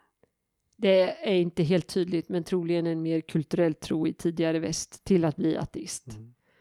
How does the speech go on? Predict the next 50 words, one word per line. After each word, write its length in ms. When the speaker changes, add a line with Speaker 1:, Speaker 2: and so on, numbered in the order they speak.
Speaker 2:
Det 140
är 40
roligt, 300
han 140
nämner 260
ju 60
alltid 300
de 300
vägarna, 360
men 120
han 120
nämner 280
aldrig 280
de 140
omvända 380
vägarna 320
Speaker 1:
Ja, 40
men 100
Speaker 2:
som 20
Speaker 1:
det 60
var 80
ju 60
det 100
jag 40
Speaker 2:
Lewis. 140
Speaker 1:
sa, 180
som 240
Lewis 280
till 140
Speaker 2:
Ja. 40
Speaker 1:
exempel. 340
Speaker 2:
Mm. 80
Speaker 1:
Ja. 120
Dawkins 500
litteratur 560
hade 500
visst 340
en 180
roll 240
att 140
spela 420
i 100
den 200
här 180
Speaker 2:
Mm. 140
Speaker 1:
mannens 360
omvändelse 580
till 200
Speaker 2:
Mm. 140
Speaker 1:
ateism. 460